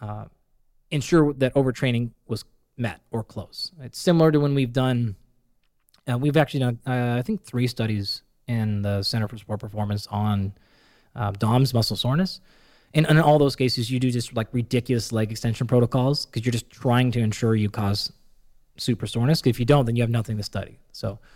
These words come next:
um, absurd training pros-, protocols, but, but that's the point. So nonetheless, um,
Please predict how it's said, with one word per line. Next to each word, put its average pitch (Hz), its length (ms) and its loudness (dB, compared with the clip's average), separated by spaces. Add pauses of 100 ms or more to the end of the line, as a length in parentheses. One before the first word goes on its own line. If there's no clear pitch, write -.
(360)
um, 101 320 -8 (140)
absurd 151 340 4
training 143 220 0
pros-, 127 340 0
protocols, 117 560 -4
but, - 140 -14 (180)
but - 140 -18
that's 95 180 -12
the - 80 -20
point. 92 300 -20
So 113 260 -2 (480)
nonetheless, 151 640 2
um, 120 400 -4